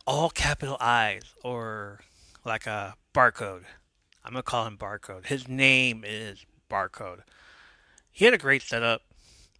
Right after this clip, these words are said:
First of all, I'm a huge toy geek. My toys,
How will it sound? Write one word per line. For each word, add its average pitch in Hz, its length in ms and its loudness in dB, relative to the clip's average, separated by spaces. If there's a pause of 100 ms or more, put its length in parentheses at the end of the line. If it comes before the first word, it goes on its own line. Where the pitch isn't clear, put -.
(340)
First 113 240 -16
of 113 120 -16
all, 98 340 -8
I'm 107 180 -12
a 98 60 -18
huge 110 640 -14
toy 104 380 -8
geek. - 480 -10 (500)
My 107 260 2
toys, 131 600 -2